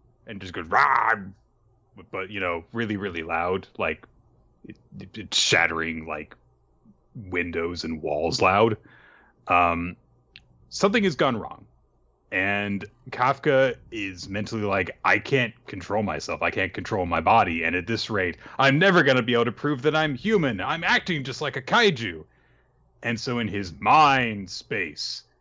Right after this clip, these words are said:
he looks over and he sees this kind of parasitic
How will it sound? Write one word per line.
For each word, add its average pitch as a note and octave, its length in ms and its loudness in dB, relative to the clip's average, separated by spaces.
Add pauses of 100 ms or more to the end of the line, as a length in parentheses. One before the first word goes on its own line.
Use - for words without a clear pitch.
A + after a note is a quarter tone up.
(440)
he F#2 80 -12
looks E2+ 240 -14
over G#2 460 2
and F#2 120 -8
he F2 140 -14
sees F#2 400 -12
this E2+ 240 -8
kind F#2 220 -4
of D#2+ 180 -8 (320)
parasitic G#2 1040 0